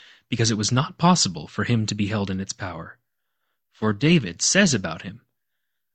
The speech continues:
"I saw the Lord always in front of me, for he is at my right hand so that I will not be shaken. Therefore my heart was glad and my tongue rejoiced. My body also will live in hope.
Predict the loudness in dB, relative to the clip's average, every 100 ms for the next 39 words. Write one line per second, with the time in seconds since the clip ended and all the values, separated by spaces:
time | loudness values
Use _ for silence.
0 | _ _ _ _ _ -2 4 4 4 4
1 | 6 4 4 2 2 0 -2 0 2 2
2 | 0 -2 -4 -4 -6 -8 -12 -20 _ _
3 | _ _ _ -8 0 2 4 2 -2 -2
4 | 0 2 0 2 2 2 2 0 0 0
5 | 0 -2 0 0 0 0 0 2 0 -6
6 | -14 -20 _ _ _ _ _ _ _ 2
7 | 4 4 2 -2 2 0 2 0 0 -2
8 | 0 0 2 0 -2 -4 -4 -4 -2 2
9 | 2 2 2 2 2 0 -2 -4 -18 -18
10 | 2 2 4 4 4 2 -2 -2 0 2
11 | 0 -2 -2 2 4 4 2 -2 -2 -2
12 | _